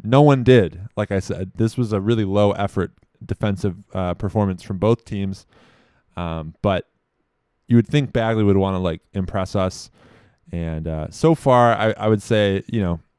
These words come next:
he doesn't look better than Isaiah Stewart. He's probably better than Trey Lyles simply because he's bigger and he might get more buckets just by virtue of that, by incident. But he needs to hit the free throws. He didn't attempt a three in this game. I do think at some point he should,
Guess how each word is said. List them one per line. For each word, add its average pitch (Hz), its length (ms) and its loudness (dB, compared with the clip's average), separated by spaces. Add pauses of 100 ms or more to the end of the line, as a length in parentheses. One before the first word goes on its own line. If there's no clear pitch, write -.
(120)
he 110 140 -2
doesn't 143 200 4
look 143 160 0
better 123 180 4
than 117 100 0
Isaiah 110 320 4
Stewart. 123 480 2 (500)
He's 117 140 -8
probably 131 460 4
better 123 200 4
than 120 140 2
Trey 117 200 0
Lyles 107 400 2
simply 123 340 -2
because 107 280 -2
he's 95 120 -2
bigger 107 400 0
and 92 340 -6
he 107 100 -4
might 104 240 -4
get 104 180 -4
more 101 180 2
buckets 98 500 -2
just - 340 -6 (340)
by 95 140 -2
virtue 101 400 0
of 87 80 -4
that, 95 360 -4
by 90 200 -4 (260)
incident. 113 560 -4 (720)
But 98 220 0
he 113 120 -2
needs 131 240 0
to 117 80 2
hit 117 140 0
the - 80 -4
free 104 200 0
throws. 98 380 0 (240)
He 113 140 -6
didn't 135 240 0
attempt 107 340 -6
a 101 60 -8
three 104 260 -2
in 101 80 0
this 98 200 -4
game. 95 280 -4
I 92 80 -2
do 214 160 -2
think 165 200 -6
at 104 100 -6
some 123 200 -6
point 104 280 0
he 110 100 -4
should, 107 300 -4